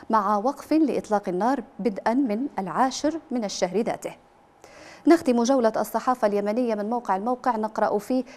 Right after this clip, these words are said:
إب مقتل اثنين من عناصر الميليشيا وجرح آخرين في مواجهة مع المقاومة بحزم العدين. عنوان آخر ورد في الموقع: معارك عنيفة في الجوف،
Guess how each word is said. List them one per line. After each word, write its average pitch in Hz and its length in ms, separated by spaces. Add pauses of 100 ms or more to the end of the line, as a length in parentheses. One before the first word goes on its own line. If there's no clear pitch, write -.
(140)
إب 196 340 (320)
مقتل 247 380
اثنين 226 440
من 202 80
عناصر 208 340
الميليشيا 214 520 (220)
وجرح 247 360
آخرين 220 480
في 226 140
مواجهة 208 460
مع 240 300
المقاومة 233 580
بحزم 196 360
العدين. 196 420 (480)
عنوان 214 440
آخر 226 300
ورد 196 220
في 190 80
الموقع: 220 440
معارك 196 500
عنيفة 208 380
في 202 100
الجوف، 226 480